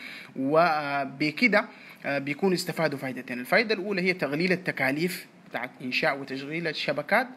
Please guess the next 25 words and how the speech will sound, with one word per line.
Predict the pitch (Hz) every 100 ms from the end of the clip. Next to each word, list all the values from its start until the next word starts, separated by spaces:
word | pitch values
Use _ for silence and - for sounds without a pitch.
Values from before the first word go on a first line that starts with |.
| -
الفائدة | 135 180 - 226
الثانية | - 190 196 208 226 - - - -
هي | 185
عملية | 175 156 156 180 175
الفيرشواليزيشن، | 143 131 143 - 131 131 127 135 104
لأنه | 123 143 143
أنت | 143
مجرد | 135 139 156 143
ما | 135 131 - -
تحول | - 175 165 147
ال، | 139 127
ال، | 120 - - - -
الديفايسز | 135 139 147 147 - 127 131
لسوفت | 127 170 165 -
وير | 139 139 135
وبينزل | 123 131 131 160 160
على | 143 143 135
standard | - 156 165 147
server | - 151 139 139 - - - - -
اللي | 135
هو | 139 143 - - - - - - - - -
process | 131 135 - 160 - - - - -
اكس | 180 - -
ايتي | 160 156
سكس، | 160 220 220